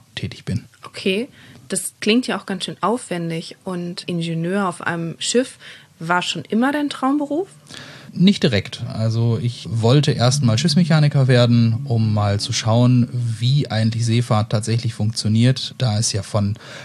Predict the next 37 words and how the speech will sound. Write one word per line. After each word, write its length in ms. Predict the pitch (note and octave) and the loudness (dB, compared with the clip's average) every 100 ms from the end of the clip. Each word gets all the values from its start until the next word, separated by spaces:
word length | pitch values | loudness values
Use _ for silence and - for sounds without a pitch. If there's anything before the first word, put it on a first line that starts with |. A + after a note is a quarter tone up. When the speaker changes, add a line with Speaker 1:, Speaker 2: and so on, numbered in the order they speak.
| - | -8
Speaker 1:
außen 600 | - B2 D#3 - C3 B2+ A#2+ - - | 2 4 6 6 4 4 0 -14 -10
gar 220 | - A2 A2+ | -2 0 2
nicht 300 | A2 G#2 G#2 | 2 -2 -6
so 680 | G2 A2+ A2+ C3+ C#3+ C#3 A#2+ | -4 0 4 6 8 6 4
einfach 380 | - B2 A#2+ A#2 | 2 2 2 0
ist, 260 | - B2 A2 | 0 0 2
rauszukriegen, 720 | A#2+ A#2+ - A2+ A2 G#2+ G2+ | 2 2 -2 -2 0 0 0
wie 200 | B2+ - | 0 0
alles 260 | G#2 G#2 | 0 0
so 200 | - G2+ - | 0 -2 -2
abläuft. 540 | A2 A#2 B2+ D3 - | -2 2 4 4 2
Und 600 | - G#2+ G#2+ G#2+ - - - - | -6 0 2 2 -2 -10 -12 -2
die 120 | C3 | 0
Ausbildung 440 | A2+ D#3+ - B2 A#2 | 4 2 4 4 4
war 80 | A2+ | 4
eine 120 | A2+ | 4
ganz 220 | A2+ A#2 | 2 0
gute 500 | A#2+ A#2+ A#2+ G#2+ G#2 | 0 0 2 2 0
Möglichkeit, 840 | - B2+ F3 E3 C#3 - A#2 A2+ A2 | 4 6 6 4 0 2 2 2 2
da 80 | |
mal 200 | A2 G#2 | 2 2
reinzuschnuppern 880 | G2 G#2+ E3+ D3 - C#3 A#2+ B2 A#2 | 2 4 4 2 2 2 4 4 4
und 160 | A2 G#2+ | 2 -2
sich 160 | A2+ - | -4 -4
das 160 | A2+ | -2
mal 160 | G#2+ G2+ | -2 0
anzuschauen. 760 | A#2 C#3 C3+ - A2+ A2 G#2+ | 2 2 2 2 2 4 2
Und 300 | - G#2+ G2+ - - | 2 -2 -4 -6 0
erst 260 | B2+ B2 | 0 2
in 60 | D3+ | 4
der 160 | D3+ C3+ | 4 4
Ausbildung 500 | C#3 C3+ B2+ B2 G#2+ | 2 2 2 4 2
habe 160 | A2 | 0
ich 80 | A2 | 0
mich 180 | A#2+ A2 | -2 -2
entschieden, 460 | G#2+ - A2 A2 | -2 -2 0 0
dann 400 | G#2+ G2+ G2+ G2+ | 0 0 0 0